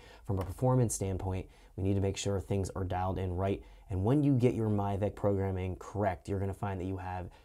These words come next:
a huge, huge difference in drivability, a huge difference in fuel economy, and a huge difference in the turbocharged spool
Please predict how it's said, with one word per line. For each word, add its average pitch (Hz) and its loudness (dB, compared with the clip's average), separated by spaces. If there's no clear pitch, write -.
a - -10
huge, 170 2
huge 123 4
difference 104 0
in 98 -4
drivability, 95 4
a - -10
huge 98 2
difference 92 -2
in 80 -6
fuel 139 4
economy, 120 2
and 120 0
a 120 2
huge 120 2
difference 101 -2
in 104 -4
the 98 -2
turbocharged 92 -2
spool 117 4